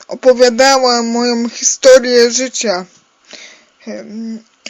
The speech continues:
poczynając od narodzin, kończąc do momentu,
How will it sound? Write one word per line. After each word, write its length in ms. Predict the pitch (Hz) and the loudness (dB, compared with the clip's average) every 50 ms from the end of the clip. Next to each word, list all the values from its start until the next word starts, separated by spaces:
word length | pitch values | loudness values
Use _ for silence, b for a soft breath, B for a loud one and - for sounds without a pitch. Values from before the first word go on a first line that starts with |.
| - 247 | -18 -10
poczynając 840 | - 254 240 - 247 254 254 262 269 269 247 233 226 220 220 220 - | -6 -6 -4 -2 -2 -2 0 0 0 0 0 0 0 -2 -2 -6 -6
od 300 | 254 196 226 226 - - - - - - _ _ _ | -8 -8 -10 -10 -10 -12 -14 -16 -20 -20 _ _ _
narodzin, 760 | - 226 214 220 226 233 262 277 254 226 247 240 226 233 240 - _ _ B B B B B B B B | -16 -10 -6 -2 2 2 4 2 2 0 -4 -4 -4 -6 -8 -10 _ _ B B B B B B B B
kończąc 760 | - 233 226 226 226 220 - 240 226 220 226 220 - - | -8 -6 -6 -6 -6 -6 -6 -6 -6 -6 -6 -6 -8 -8
do 120 | 226 220 220 | -6 -6 -4
momentu, 720 | 220 220 220 220 220 226 226 226 220 240 220 220 220 214 | -4 -4 -4 -4 -4 -4 -6 -6 -8 -8 -8 -6 -8 -10